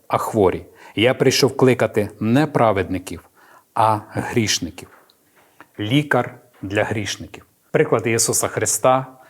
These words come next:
який ми можемо взяти для нашого застосування в спілкуванні з іншими людьми, в заклику їх слідувати за Ісусом Христом і в зрощуванні команди.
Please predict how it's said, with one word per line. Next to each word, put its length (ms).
який 220
ми 100
можемо 380
взяти 420
для 180
нашого 340
застосування 880
в 80
спілкуванні 680
з 120
іншими 360
людьми, 440
в 100
заклику 560
їх 200
слідувати 580
за 180
Ісусом 640
Христом 580
і 100
в 40
зрощуванні 600
команди. 640